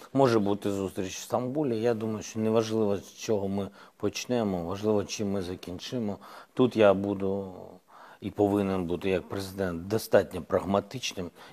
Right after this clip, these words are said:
Є речі, про які нам треба, а, спробувати, спробувати домовитись. Ось і все.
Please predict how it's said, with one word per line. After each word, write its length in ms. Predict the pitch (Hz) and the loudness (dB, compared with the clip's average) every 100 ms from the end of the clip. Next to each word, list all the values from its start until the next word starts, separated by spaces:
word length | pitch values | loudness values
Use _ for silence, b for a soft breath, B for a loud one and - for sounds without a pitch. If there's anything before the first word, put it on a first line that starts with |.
| 95 | 0
Є 220 | 95 95 | 6 6
речі, 380 | 110 117 - 85 | 6 2 -2 -6
про 200 | 90 95 | 0 0
які 360 | 90 117 107 | 0 -2 0
нам 340 | 95 98 92 - B | 2 0 -2 -6 B
треба, 480 | - 123 113 101 95 - B B B _ | 8 10 10 6 2 0 B B B _
а, 380 | 92 92 104 98 78 | -8 -6 -6 -8 -8
спробувати, 1000 | - - - 131 131 117 104 101 - 95 90 | -4 -2 4 6 8 6 4 4 2 -2 -4
спробувати 1000 | - - - 123 120 107 95 95 92 98 B B | -10 -10 4 10 10 8 2 0 -2 -10 B B
домовитись. 920 | 104 113 107 92 87 92 - 92 - - - | 2 4 6 4 0 -4 -14 -16 -18 -10 -2
Ось 340 | 117 110 - | 0 0 -4
і 40 | |
все. 260 | 104 - - | -14 -14 -16